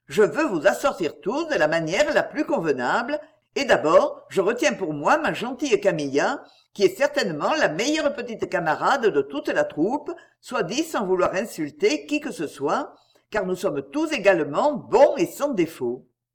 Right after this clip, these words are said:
Le docteur Horkborn prendra Eugénia, parce que, si elle a besoin de conversation, ils pourront repasser ensemble quelques-unes de leurs leçons. Lionel aura soin de Miss Marland, parce qu'il est juste que les jeunes gens prêtent secours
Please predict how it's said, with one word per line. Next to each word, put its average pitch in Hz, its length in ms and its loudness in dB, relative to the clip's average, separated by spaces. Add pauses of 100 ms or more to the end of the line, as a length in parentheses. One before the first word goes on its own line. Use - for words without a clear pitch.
(420)
Le 165 100 0
docteur 277 400 0
Horkborn 202 600 2
prendra 147 340 0
Eugénia, 165 680 0 (240)
parce 202 220 -2
que, 302 300 0
si 220 120 -4
elle 190 120 6
a 156 40 6
besoin 247 340 0
de 233 80 -4
conversation, 196 880 -4 (200)
ils 180 140 -6
pourront 180 320 2
repasser - 460 -2
ensemble 214 600 -4
quelques-unes 214 560 -2
de 330 80 -2
leurs 226 180 -2
leçons. 127 540 -6 (840)
Lionel 208 520 2
aura 220 160 4
soin 233 280 -4
de 156 120 0
Miss 247 240 -4
Marland, 170 540 -2 (280)
parce 269 200 -4
qu'il 202 140 -2
est 165 120 6
juste 262 500 -2 (180)
que 185 80 2
les 160 120 4
jeunes 277 320 2
gens 156 260 -4
prêtent 254 300 -6
secours 175 600 -4